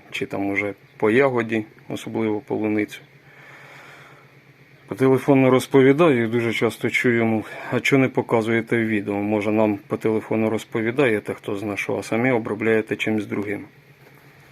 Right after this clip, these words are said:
Шановні, показую. Тут немає ще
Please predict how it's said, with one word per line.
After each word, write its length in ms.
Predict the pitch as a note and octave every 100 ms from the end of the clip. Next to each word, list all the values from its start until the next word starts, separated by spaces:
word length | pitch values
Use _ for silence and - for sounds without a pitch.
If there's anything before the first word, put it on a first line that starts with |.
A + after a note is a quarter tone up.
| - - - - - _ - - - -
Шановні, 540 | - B2 A2+ G#2+ G#2+ - - -
показую. 540 | - - A2+ G2+ G#2 G#2 _ _ - _ - _ _ -
Тут 200 | C#3 B2
немає 440 | A#2+ B2 A#2+ A2+
ще 280 | A2 - G#2+